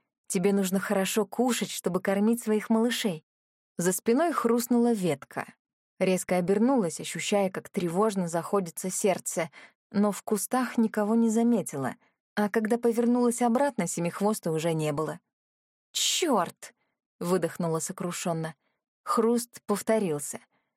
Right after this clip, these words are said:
Развернулась и рванула к кустам, крича, как умалишённая: «Эй,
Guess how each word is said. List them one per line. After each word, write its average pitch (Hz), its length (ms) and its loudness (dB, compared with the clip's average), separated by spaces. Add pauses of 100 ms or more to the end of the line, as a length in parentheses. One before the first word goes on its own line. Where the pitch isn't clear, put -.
(280)
Развернулась 233 840 2
и 240 100 4
рванула 233 500 2
к - 220 -8
кустам, 240 480 0
крича, 226 360 -2
как 208 220 -4
умалишённая: 202 840 0 (600)
«Эй, 254 160 -2